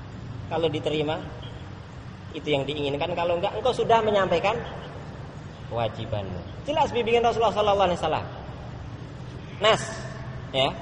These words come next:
sorry. Dan Rasulullah tahu, Rasulullah itu tahu. Sultan, pemimpin-pemimpin kaum muslimin ini banyak ya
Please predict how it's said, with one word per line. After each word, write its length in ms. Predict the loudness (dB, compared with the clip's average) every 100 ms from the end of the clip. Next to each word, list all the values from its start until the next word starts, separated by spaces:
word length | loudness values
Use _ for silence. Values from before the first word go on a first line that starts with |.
| -10 -10 -10 -4
sorry. 180 | -2 4
Dan 140 | 6 6
Rasulullah 260 | 8 8
tahu, 280 | 10 10 10 8 2 -4 -8 -6
Rasulullah 380 | 2 4 4 4
itu 120 | 4 6
tahu. 260 | 6 6 4 0 -6 -8 -10 -10 -10 -10 -8 -10 -4
Sultan, 500 | 6 8 10 10 10 8
pemimpin-pemimpin 720 | 8 8 10 8 6 4 4 6
kaum 160 | 4 6
muslimin 320 | 4 4 4
ini 80 | 6
banyak 280 | 8 8 10
ya 100 | 8